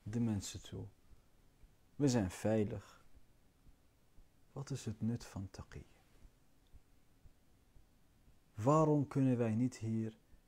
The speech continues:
taqiyya stopzetten op Abu Bakr en Omar? Dat we zeggen, we gaan deze twee personages academisch analyseren en weerleggen. Klopt,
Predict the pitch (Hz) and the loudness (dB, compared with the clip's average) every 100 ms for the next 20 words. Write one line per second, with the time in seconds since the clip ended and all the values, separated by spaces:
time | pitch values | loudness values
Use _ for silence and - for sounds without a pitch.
0 | - _ _ - - - 101 92 123 117 | -20 _ _ -20 -20 -8 -6 0 2 2
1 | 104 104 - - - - - 143 113 101 | 0 -4 -10 -20 -12 -10 0 4 4 4
2 | 98 - 98 101 123 - - 104 101 95 | 2 2 -2 2 0 0 -2 -2 -2 -4
3 | - 85 85 - 95 - - - - - | -4 -8 -8 -12 -16 -18 -20 -20 -20 -20
4 | - - - 180 - 107 104 120 - 120 | -20 -14 2 2 4 0 4 4 4 -2
5 | 143 - 95 98 98 98 98 - 82 87 | -2 0 -2 0 0 -2 -4 -8 -4 -4
6 | - 95 - 95 82 78 98 107 - - | -4 -6 -4 -4 -4 -6 -6 -6 -8 -16
7 | - - 151 139 143 113 95 90 98 113 | -20 0 2 4 4 6 4 2 2 0
8 | - 92 92 92 95 92 - 92 82 80 | -2 -6 -4 -4 -4 -8 -10 -10 -10 -8
9 | 117 127 160 165 151 - - - - - | -8 -6 -8 -8 -10 -12 -20 -20 -20 -20
10 | - - _ - - - - 170 247 233 | -20 -20 _ -20 -20 -20 -4 4 6 6
11 | - - | 2 -18